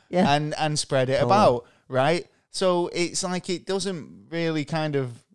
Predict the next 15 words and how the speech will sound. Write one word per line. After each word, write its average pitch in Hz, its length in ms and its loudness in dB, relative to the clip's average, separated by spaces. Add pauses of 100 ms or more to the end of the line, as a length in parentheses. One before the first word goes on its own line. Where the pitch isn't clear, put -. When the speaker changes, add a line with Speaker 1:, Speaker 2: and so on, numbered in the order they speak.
(160)
Speaker 2:
it, 151 180 -4
it, 151 200 -4 (220)
it's, - 120 -4 (260)
this 175 180 -2
is 165 120 -6
the 151 80 -6
thing, 185 320 -4
it's 123 280 -6
like, 139 280 -6
things 175 380 -6
can 160 180 -6
go 151 220 -2
out 147 160 -2
of 127 80 -8
control, 123 840 -2